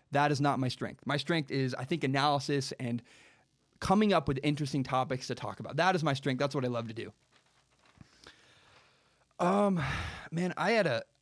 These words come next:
I had a brutal day. I had a, I had a really, a rough day. It was not fun. I'm recording, uh, it's twelve oh six. Uh, technically, this is Thursday's <laughs> podcast. I mean,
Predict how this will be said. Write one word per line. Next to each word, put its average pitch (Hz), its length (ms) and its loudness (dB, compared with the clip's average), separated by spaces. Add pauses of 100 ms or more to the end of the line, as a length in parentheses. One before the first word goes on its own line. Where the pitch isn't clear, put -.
(200)
I 208 120 -4
had 226 120 0
a 185 40 0
brutal 175 420 0
day. 180 320 2 (180)
I 156 120 -2
had 165 140 0
a, 151 160 0
I - 40 -10
had 147 100 2
a 147 80 2
really, 147 500 2 (500)
a 139 100 2
rough 143 340 0
day. 151 180 4
It 120 60 0
was 127 100 -4
not 147 220 -2
fun. 143 420 0 (300)
I'm 147 140 2
recording, 156 560 2
uh, 123 220 -2
it's 135 180 -4
twelve 143 300 2
oh 135 80 2
six. 135 360 -4 (340)
Uh, 117 160 -6
technically, 147 460 0
this 131 160 -2
is 123 60 -6
Thursday's 127 360 0
<laughs> - 80 -8
podcast. - 480 -4
I 135 40 2
mean, 127 180 0